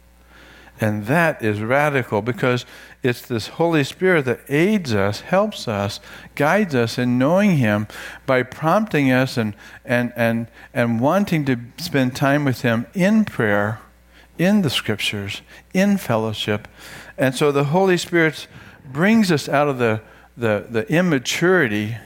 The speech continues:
into the wisdom and maturity of the mind of Christ. The Spirit of God is at work, but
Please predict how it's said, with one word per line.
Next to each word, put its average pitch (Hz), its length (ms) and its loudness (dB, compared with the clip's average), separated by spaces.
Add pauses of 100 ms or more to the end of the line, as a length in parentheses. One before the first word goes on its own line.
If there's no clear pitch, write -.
(800)
into 160 440 0
the 120 180 0
wisdom 123 680 0
and 110 160 -4
maturity 131 580 2
of 107 100 0
the 104 100 -2
mind 117 360 0
of 104 140 -10
Christ. 127 520 0 (460)
The 120 140 0
Spirit 214 540 -2
of 202 80 -4
God 151 280 2
is 143 240 0
at 117 180 0
work, 143 360 0 (1080)
but 135 300 0